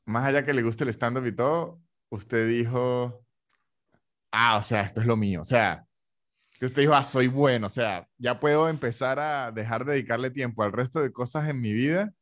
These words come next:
y, y meterme en esto de lleno", porque eso, eso es lo que ocurre con la mayoría de carreras ar-, ar-, artísticas.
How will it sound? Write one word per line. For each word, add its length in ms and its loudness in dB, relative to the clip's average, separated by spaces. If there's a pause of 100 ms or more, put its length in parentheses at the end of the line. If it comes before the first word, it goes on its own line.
(600)
y, 60 -6
y 320 -2
meterme 520 2
en 60 -2
esto 360 -4
de 80 0
lleno", 220 -2
porque 220 -4
eso, 160 -8
eso 160 -4
es 40 -2
lo 60 0
que 60 0
ocurre 320 -4 (300)
con 160 -4
la 40 -2
mayoría 340 0
de 220 0
carreras 420 -6
ar-, 80 -10
ar-, 80 -4
artísticas. 680 -8